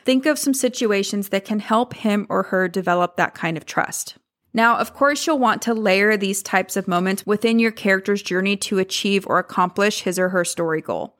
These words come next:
So using our example of a character who needs to develop courage, let's say his story goal is to break a curse that was put on him by the antagonist. Ideally, the external plot events of your story would force him to develop a sense of courage in the face of danger.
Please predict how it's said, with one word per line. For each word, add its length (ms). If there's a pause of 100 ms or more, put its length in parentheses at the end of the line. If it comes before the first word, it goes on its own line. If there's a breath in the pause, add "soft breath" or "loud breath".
(120)
So 160
using 420
our 100
example 460
of 80
a 60
character 460
who 140
needs 220
to 60
develop 440
courage, 480 (300 soft breath)
let's 300
say 180
his 180
story 300
goal 220
is 160
to 100
break 320
a 80
curse 360
that 120
was 140
put 240
on 120
him 220
by 160
the 160
antagonist. 800 (480 soft breath)
Ideally, 520
the 140
external 460
plot 360
events 360
of 80
your 80
story 400
would 160
force 380
him 120
to 140
develop 520
a 40
sense 340
of 140
courage 440
in 200
the 60
face 300
of 120
danger. 500